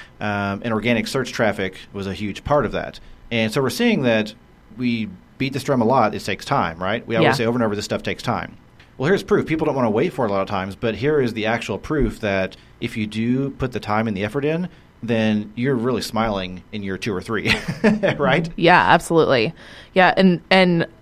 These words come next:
Speaker 2: a lot of their organic search traffic comes from just a handful of blog posts that have been really successful over the years. So
Speaker 1: And,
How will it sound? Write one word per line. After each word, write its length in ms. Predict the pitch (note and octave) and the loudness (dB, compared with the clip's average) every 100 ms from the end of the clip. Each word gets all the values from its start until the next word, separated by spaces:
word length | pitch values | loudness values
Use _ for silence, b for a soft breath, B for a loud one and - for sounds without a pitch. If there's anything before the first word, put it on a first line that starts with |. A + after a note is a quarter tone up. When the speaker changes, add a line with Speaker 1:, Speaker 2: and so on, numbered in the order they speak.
| - | 2
Speaker 2:
a 80 | F#3+ | 6
lot 360 | F3+ E3 F#3+ | 8 8 8
of 240 | A#3 G3+ E3+ | 6 6 6
their 340 | E3 E3 - | 8 8 8
organic 460 | F3 E3 D3+ D3+ - | 6 6 4 4 2
search 320 | D#3 D3 - | 0 0 2
traffic 640 | - E3+ F3+ G3+ G3+ - - | 4 4 6 6 4 0 0
comes 340 | F#3+ E3+ E3 | 4 6 4
from 320 | - E3+ D3+ | 4 6 6
just 300 | C#3 D#3 - | 4 2 4
a 40 | E3+ | 2
handful 800 | - - D3 D3 D3 - B2+ E2+ | 2 0 2 4 2 2 4 4
of 140 | D3+ | 2
blog 280 | D3+ C3+ D3 | 4 4 4
posts 280 | C#3 - - | 2 2 2
that 120 | A2+ | 2
have 200 | C3+ C#3 - E3 | 2 0 -6 0
been 160 | E3 D3 | 2 4
really 320 | C#3 C3 D3+ | 4 4 2
successful 640 | - B2+ - D3 - - C#3+ | 0 -4 2 0 0 4 6
over 220 | A#2+ - | 6 2
the 100 | C3 | -2
years. 380 | A2 C#2 B1+ - | 2 2 4 2
So 300 | - D3 | 4 6
Speaker 1:
And, 80 | B2+ | 6